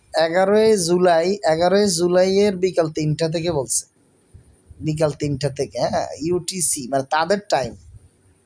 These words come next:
তাদের টাইম বিকাল তিনটা। এখন আমাদের টাইম কখন হবে সেটাই হলো দেখার বিষয়। আমাদের বারোটার পরে যদি আমাদেরকে এয়ারড্রপিংটা দেয়,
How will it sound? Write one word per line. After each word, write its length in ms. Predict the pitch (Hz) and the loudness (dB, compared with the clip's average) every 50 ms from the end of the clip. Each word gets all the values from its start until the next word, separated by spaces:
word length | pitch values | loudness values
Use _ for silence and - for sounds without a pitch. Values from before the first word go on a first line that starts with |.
| _ - - - - - - - - - - - - | _ -18 -14 -12 -12 -14 -14 -16 -20 -20 -20 -10 -4
তাদের 240 | 127 139 156 185 185 - | -2 -2 0 -2 -2 0
টাইম 400 | - 202 208 214 220 226 226 220 | 0 2 2 2 2 0 0 0
বিকাল 280 | 214 208 180 196 190 175 | 0 0 2 2 0 0
তিনটা। 500 | - 180 180 175 156 156 202 208 233 233 | 0 0 0 0 0 0 0 0 2 0
এখন 220 | 196 156 - - | 0 -2 -2 -2
আমাদের 400 | 131 147 156 165 180 185 190 214 202 - | 0 0 0 0 2 2 0 0 0 0
টাইম 300 | 196 190 190 196 196 185 | 0 0 2 0 0 0
কখন 320 | - 170 151 156 170 170 | 0 0 0 0 0 0
হবে 240 | 165 180 170 165 151 | 0 0 0 0 0
সেটাই 360 | 156 156 147 - 156 156 156 | -2 -2 -4 -2 0 0 0
হলো 180 | 151 151 151 147 | 0 0 0 0
দেখার 280 | 143 139 135 139 135 | -2 -4 -4 -4 -6
বিষয়। 340 | 131 127 120 - 120 107 - - - _ _ _ _ _ _ - - - | -8 -10 -12 -12 -14 -14 -14 -18 -20 _ _ _ _ _ _ -20 -12 -6
আমাদের 200 | 131 143 160 160 | -2 0 0 2
বারোটার 360 | 156 156 156 160 160 175 170 | 2 2 2 2 0 0 -2
পরে 280 | 156 - 185 175 175 165 | 0 2 2 2 2 2
যদি 260 | 156 160 156 147 156 | 0 0 0 0 0
আমাদেরকে 640 | 151 147 147 143 147 147 143 - - 170 170 175 175 | 2 2 2 0 0 -2 -4 -4 -6 -4 -4 -2 -4
এয়ারড্রপিংটা 1000 | 170 - 131 139 143 139 135 147 143 139 - 160 156 151 151 165 165 160 151 147 | -4 -2 0 2 2 2 2 0 -2 -2 -2 -4 -6 -4 0 2 2 4 2 2
দেয়, 400 | 147 143 151 151 147 143 147 160 | 2 2 2 2 4 2 0 -2